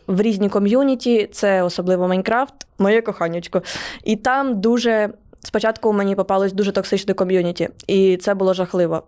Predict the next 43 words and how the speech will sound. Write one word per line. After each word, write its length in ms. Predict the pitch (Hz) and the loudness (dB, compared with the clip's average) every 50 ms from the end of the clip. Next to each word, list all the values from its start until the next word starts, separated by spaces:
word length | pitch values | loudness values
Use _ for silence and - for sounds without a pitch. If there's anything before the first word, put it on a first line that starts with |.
| - - | -6 -2
Але 180 | 214 247 294 | 0 0 0
потім 360 | 294 - 339 339 - 294 247 233 | 0 -2 -4 -4 -2 0 0 2
я 100 | 233 214 | 2 0
зрозуміла, 460 | 214 214 196 202 202 202 196 190 190 | 0 -2 0 0 2 2 2 0 0
що 180 | - - - - | 0 -2 -2 0
мені 180 | 233 269 320 330 | 0 0 0 0
тут 120 | 277 208 | 0 -2
не 100 | 196 190 | -2 -2
місце, 340 | 180 175 175 175 - - - - | -2 -2 -4 -8 -8 -10 -6 -2
і 60 | 202 | -2
я 80 | 233 233 | 0 0
пішла 320 | 233 220 - 202 175 160 175 | -2 -4 -2 -2 -4 -4 -4
звідти. 280 | 175 170 - - - - | -6 -8 -8 -8 -6 -2
І 60 | 202 | 0
я 120 | 202 202 | 0 0
знайшла 280 | 196 202 208 202 208 202 | 0 -2 -2 0 0 0
дійсно 380 | 196 190 226 240 240 - 240 226 | 0 2 0 0 0 0 -4 -4
своїх 340 | - 196 185 190 190 - | 0 0 0 0 0 0
людей. 320 | 202 185 175 170 170 170 - - - - - - - | -4 -2 -2 -2 -2 -2 -4 -10 -14 -14 -12 -8 -4
Людей, 220 | 208 214 214 233 240 | -2 0 2 2 2
які 140 | 226 226 208 | 2 0 0
тебе 160 | 202 202 196 | 0 0 0
підтримують, 640 | 190 - 226 233 - 208 214 214 214 202 202 202 | 0 -2 -4 -2 0 2 2 2 2 2 0 0
дають 260 | 190 196 190 185 190 - | 2 2 2 2 0 0
тобі 140 | 196 196 | 0 0
мотивацію. 720 | 202 202 202 202 226 208 202 202 202 196 - - 202 190 - | 2 2 2 0 0 0 0 -2 -2 -4 -4 -2 -2 -2 -2
Коли 320 | - - 226 214 220 214 | 0 0 2 2 2 2
ти 360 | 208 214 - 233 214 196 - - | 0 0 -2 -2 0 -2 -2 -4
затухаєш, 800 | 202 208 190 196 214 208 - 240 254 311 339 262 190 - - - - - - - - | -6 -6 -4 -2 -2 -2 0 0 0 0 0 -2 -4 -6 -8 -12 -14 -20 -20 -12 -4
вони 500 | - 202 214 220 226 240 247 240 220 220 - - | -2 0 2 2 2 2 2 2 0 -2 -4 -4
тебе 260 | 214 208 196 214 214 | -4 -2 0 0 0
вислухають, 720 | 196 202 214 208 - 226 233 220 - 185 175 196 - - - - - - - - | 0 -2 -4 -2 -2 -4 -4 -4 -4 -6 -6 -8 -10 -16 -20 -20 -18 -12 -6 -2
вони 140 | 208 220 214 | 0 0 2
тебе 140 | 220 214 | 0 0
підтримують. 640 | 208 - 220 202 - 196 196 196 196 185 175 170 - - - - - - - _ - - | -2 -4 -6 -4 -2 0 0 0 0 0 -2 -4 -6 -10 -20 -20 -20 -20 -18 _ -2 0
Е, 240 | 196 196 190 190 - - | 2 2 2 2 0 0
це 120 | - 262 | -2 0
може 200 | 262 254 254 233 226 | 0 0 0 0 0
зайняти 240 | 214 226 220 226 220 | -2 -2 0 0 0
довгий 300 | 202 202 185 175 185 180 | 0 0 0 0 -2 -4
час. 360 | - - 180 180 180 - - - | -2 -2 -4 -4 -4 -6 -6 -4
Я 520 | 208 185 196 196 202 202 196 196 196 - - _ | -2 0 0 2 2 2 0 0 -2 -4 -6 _
в 180 | - 185 180 185 | -8 -8 -4 0